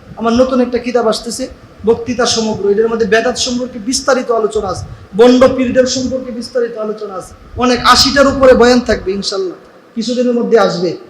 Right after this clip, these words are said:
এটার মধ্যে বেদাতের সংজ্ঞা দেওয়া হয়েছে। আমরা তো যেটাকে ইচ্ছে মনে চাই বেদাত বলে ফেলি। বেদাত কাকে বলে? যেটা কোরআন হাদিসে নাই, সাহাবায়ে কেরামের আমলের মধ্যেও নাই, তাবিঈনদের মধ্যেও নাই,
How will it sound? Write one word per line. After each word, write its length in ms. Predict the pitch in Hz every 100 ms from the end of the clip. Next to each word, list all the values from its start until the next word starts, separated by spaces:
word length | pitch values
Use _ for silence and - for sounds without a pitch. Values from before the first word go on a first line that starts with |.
| - - -
এটার 280 | 247 277
মধ্যে 260 | 294 247 302
বেদাতের 500 | 226 262 277 277 294
সংজ্ঞা 380 | - 277 277 269
দেওয়া 200 | 269 233
হয়েছে। 260 | 190 - - - - -
আমরা 200 | 277 311
তো 120 | 320
যেটাকে 380 | 254 339 302 330
ইচ্ছে 280 | 285 339
মনে 340 | 311 294 311 294
চাই 100 | 269
বেদাত 280 | 240 269 262
বলে 220 | 220 240
ফেলি। 180 | 185 170 - - - -
বেদাত 420 | 175 285 320 349 -
কাকে 240 | 269 262
বলে? 200 | 208 185 - - - - - - - - -
যেটা 260 | 277 294 294
কোরআন 300 | 302 330 320
হাদিসে 440 | 226 269 285 -
নাই, 200 | 262 214 180 - - - - - - - - - -
সাহাবায়ে 520 | - 294 254 302 311
কেরামের 380 | 302 311 311 302
আমলের 420 | 277 277 277 277
মধ্যেও 320 | 254 - 247
নাই, 200 | 220 185 160 - - - - -
তাবিঈনদের 760 | 330 339 311 349 359 349 370
মধ্যেও 380 | 330 240 302 277
নাই, 340 | 240 226 185